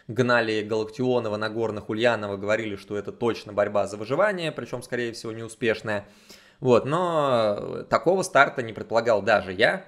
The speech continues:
Я был уверен, то, что у нас опять будут проблемы с физической формой, с какой-то, ну, в общем, с готовностью именно к старту. Думал, что опять будем накатывать чуть дальше, когда сыграемся, когда поймем, кто у нас сильный, кто слабый.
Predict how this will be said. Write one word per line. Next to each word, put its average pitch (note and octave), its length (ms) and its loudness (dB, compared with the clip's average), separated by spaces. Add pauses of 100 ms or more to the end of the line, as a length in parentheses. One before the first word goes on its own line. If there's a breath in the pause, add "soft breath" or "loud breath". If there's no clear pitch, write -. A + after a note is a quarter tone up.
Я G2 360 -2
был G2 220 -6
уверен, G2+ 320 -2
то, G2+ 80 -10
что - 140 -16
у - 20 -14
нас G2 140 -10
опять G2+ 260 0
будут F#2+ 160 -6
проблемы G2+ 460 -4 (320 loud breath)
с G2+ 580 0
физической G2 400 -10
формой, F3 640 2
с G2+ 640 -2
какой-то, G2 380 -8
ну, A2+ 200 -8
в G2 40 -10
общем, - 260 -16 (220 soft breath)
с A2 100 -12
готовностью A#2 640 2
именно A2+ 160 -8
к - 80 -12
старту. B3 340 -2
Думал, G#2+ 240 -8
что - 140 -2
опять G2+ 240 0
будем G2 180 -6
накатывать G2+ 520 -2
чуть G#2+ 180 -12
дальше, G3 360 0 (240 loud breath)
когда G2 280 -2
сыграемся, D#3+ 640 -2
когда G#2 220 -4
поймем, G2+ 340 -4
кто - 160 -10
у G2 80 -4
нас G2 320 -8
сильный, E3 320 -4
кто - 160 -12
слабый. E3 420 0